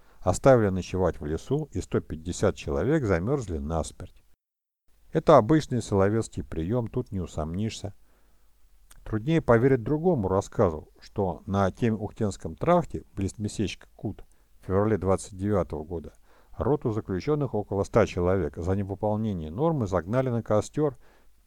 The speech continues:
и они сгорели. Василий Иванович дёрнул своего напарника за штанину из чёртовой кожи. По-прежнему, не поднимая головы, тот резюмировал: "Параша! Да нет, чистый свист!"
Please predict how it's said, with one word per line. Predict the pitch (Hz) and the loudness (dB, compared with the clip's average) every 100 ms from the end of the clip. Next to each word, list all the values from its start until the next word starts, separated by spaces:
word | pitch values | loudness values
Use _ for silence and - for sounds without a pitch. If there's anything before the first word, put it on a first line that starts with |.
| - | -10
и | 82 | -4
они | 87 117 | 0 0
сгорели. | 90 92 73 71 67 - - _ _ _ _ _ _ _ _ _ _ _ _ _ _ _ _ _ _ _ _ _ _ _ _ - | 0 0 2 -2 -6 -12 -20 _ _ _ _ _ _ _ _ _ _ _ _ _ _ _ _ _ _ _ _ _ _ _ _ -6
Василий | 87 - 107 | -4 0 0
Иванович | 123 110 90 | 0 -2 -4
дёрнул | 92 110 98 92 | -4 -2 -2 -4
своего | - 95 | -4 -2
напарника | 95 92 123 113 92 78 - - _ - | -2 0 0 0 -4 -8 -16 -20 _ -10
за | 98 | -8
штанину | - 104 107 117 92 | -2 -2 0 -2 -4
из | |
чёртовой | - 101 95 - 95 | -4 -6 -6 -6 -6
кожи. | 90 - 85 73 87 _ _ _ - - _ _ _ _ _ _ - | -8 -8 -10 -10 -18 _ _ _ -20 -20 _ _ _ _ _ _ -10
По-прежнему, | 82 120 127 110 | -2 2 2 2
не | 98 101 | -2 -2
поднимая | 104 107 110 101 | -2 -2 0 0
головы, | 101 104 120 | 2 2 2
тот | 101 92 | -4 -6
резюмировал: | 95 104 104 90 78 - _ _ - | -4 -2 -2 -2 -6 -10 _ _ -2
"Параша! | 98 113 123 131 127 - - - _ _ - | 4 6 6 6 6 4 -4 -18 _ _ -8
Да | 82 110 | 2 2
нет, | 127 127 87 | 2 -2 -4
чистый | - 165 180 - 92 | -2 2 2 0 -6
свист!" | - 98 104 110 - | -6 -8 -6 -8 -10